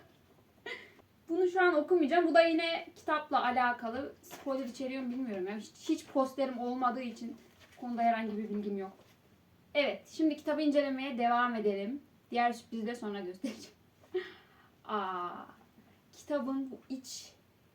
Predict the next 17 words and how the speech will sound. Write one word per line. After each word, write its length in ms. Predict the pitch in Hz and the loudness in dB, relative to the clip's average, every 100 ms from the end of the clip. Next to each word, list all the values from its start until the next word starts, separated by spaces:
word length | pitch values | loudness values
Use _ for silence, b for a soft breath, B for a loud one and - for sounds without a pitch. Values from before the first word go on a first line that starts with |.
| - | -10
ne 300 | 240 240 269 | -6 -2 0
deniliyor 420 | 254 214 208 202 | 0 0 -2 -4
buna 160 | 202 208 | -4 -6
şu 120 | 214 | -4
an 180 | 214 208 | -2 -2
bilmiyorum. 380 | 214 196 190 196 | -2 -4 -6 -6
İlk, 220 | 226 - - - _ _ - | -8 -10 -20 -20 _ _ -4
ilk 240 | 262 262 | -2 -2
sayfa 440 | - 240 233 240 220 | 2 2 2 0 -2
baskısı 480 | 214 - - 233 | -4 -8 -16 -16
çok 360 | - 226 208 - | -6 -4 -4 -6
güzel. 340 | 202 190 190 - b b b - - | -10 -6 -8 -10 b b b -4 2
Arkada 420 | 277 277 285 262 | 2 2 -2 -2
bir 240 | 285 - _ _ | -4 -6 _ _
Luna 300 | 240 254 285 | -4 0 0
Park 320 | 311 311 302 311 | 2 0 0 0
var. 260 | 311 349 | 0 0